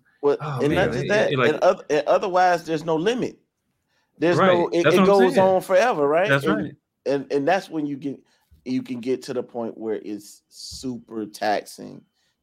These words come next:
Speaker 1: and super, you know, overwhelming.
Speaker 2: Right. I'll give it to you this way, metaphorically, you know, since I kept saying how you carry it, how you carry
Speaker 1: Mm-hmm.
Speaker 2: the weight.
Speaker 1: Yeah, yeah.
Speaker 2: Like, when you go to the gym,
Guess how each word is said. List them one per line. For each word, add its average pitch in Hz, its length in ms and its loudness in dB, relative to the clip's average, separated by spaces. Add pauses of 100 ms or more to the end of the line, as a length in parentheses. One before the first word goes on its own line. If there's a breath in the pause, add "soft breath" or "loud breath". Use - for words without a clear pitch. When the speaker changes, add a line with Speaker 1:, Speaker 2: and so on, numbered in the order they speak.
(100)
Speaker 1:
and 107 160 -4
super, 120 1040 -4 (520)
you 123 140 0
know, 110 160 2
overwhelming. 117 760 -2 (420)
Speaker 2:
Right. 107 280 -4 (200)
I'll 165 160 4
give 196 160 -2
it 151 80 -10
to - 100 -8
you 135 60 -6
this 120 200 -6
way, 107 100 -8
metaphorically, 123 800 -6 (100)
you 117 160 -8
know, 107 160 -6
since - 200 -14
I 110 80 -6
kept 120 220 -10
saying 113 340 -10
how 120 100 -6
you 107 180 -8
carry 123 480 -6
it, - 140 -12
how 117 60 -4
you 107 140 -8
carry 117 280 -2
Speaker 1:
Mm-hmm. 113 60 -6
Speaker 2:
the - 20 -10
weight. 123 340 -8
Speaker 1:
Yeah, 110 120 -2
yeah. 101 200 0 (320)
Speaker 2:
Like, 147 300 -2
when 151 240 -4
you 180 80 -8
go 170 180 -4
to 160 80 -6
the 147 140 -8
gym, 156 480 -6